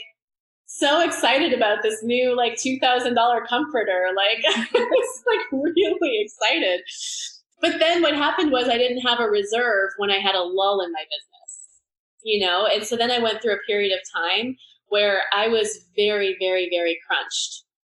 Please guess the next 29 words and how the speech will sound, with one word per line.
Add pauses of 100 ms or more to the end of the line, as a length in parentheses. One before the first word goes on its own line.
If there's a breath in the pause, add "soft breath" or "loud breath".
(720)
financially. (320 loud breath)
And
then
when
you're
feeling
like
that, (220)
you
know,
for
someone
like (100)
me
who's (380 soft breath)
really, (100)
um, (880)
driven
by
results,
like,
I'm
a
results
person, (680 loud breath)
it
can
be
hard